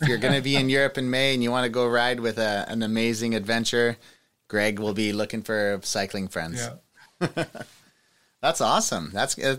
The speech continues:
Speaker 1: that
Speaker 2: Yeah.
Speaker 1: sounds really
Speaker 2: And that'll,
Speaker 1: exciting.
Speaker 2: that's Eurovelo six. So they do have some, the, the Eurovelo routes through Europe. If you look up Eurovelo,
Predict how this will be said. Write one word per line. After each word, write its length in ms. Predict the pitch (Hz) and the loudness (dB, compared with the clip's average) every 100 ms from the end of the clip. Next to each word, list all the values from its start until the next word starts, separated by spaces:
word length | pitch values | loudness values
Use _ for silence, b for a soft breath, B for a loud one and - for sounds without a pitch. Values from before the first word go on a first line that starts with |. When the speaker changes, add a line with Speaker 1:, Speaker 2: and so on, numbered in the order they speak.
| - | 0
Speaker 1:
that 120 | 156 | 0
Speaker 2:
Yeah. 40 | 135 | 2
Speaker 1:
sounds 220 | 214 127 | 0 2
really 260 | 131 127 110 | 0 2 2
Speaker 2:
And 80 | |
that'll, 160 | 156 107 | 2 2
Speaker 1:
exciting. 160 | 131 147 | 2 0
Speaker 2:
that's 260 | 165 - | -2 -2
Eurovelo 560 | 160 160 143 143 139 127 | -2 -2 0 -2 -2 -2
six. 360 | - 151 139 | -2 -4 -4
So 180 | - 131 | -6 -6
they 140 | 127 135 | -4 -4
do 180 | 151 | -2
have 200 | 139 135 113 | -2 -2 -4
some, 280 | 139 123 123 | -4 -6 -6
the, 200 | 127 127 | -6 -6
the 200 | 123 127 | -4 -4
Eurovelo 500 | 151 139 135 131 123 | -2 -2 -2 -2 -4
routes 400 | 127 135 120 - | -4 -4 -4 -6
through 240 | - 139 123 | -6 -8 -8
Europe. 500 | 120 131 143 120 123 | -6 -4 -4 -4 -8
If 140 | 113 | -12
you 100 | 120 | -8
look 220 | 123 123 | -8 -6
up 160 | 135 110 | -8 -8
Eurovelo, 800 | 120 131 120 113 127 127 113 | -6 -4 -4 -4 -4 -4 -6